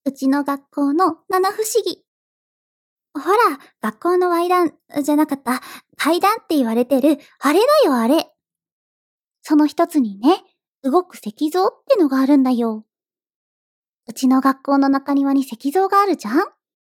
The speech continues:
あの西洋の雰囲気を漂わせたセクシーなお姉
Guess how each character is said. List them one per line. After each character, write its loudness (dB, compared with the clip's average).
あ 0
の -2
西 0
洋 0
の -2
雰 2
囲 -6
気 -6
を -6
漂 -2
わ 0
せ -8
た -6
セ -4
ク -16
シ -4
ー 0
な -4
お 0
姉 0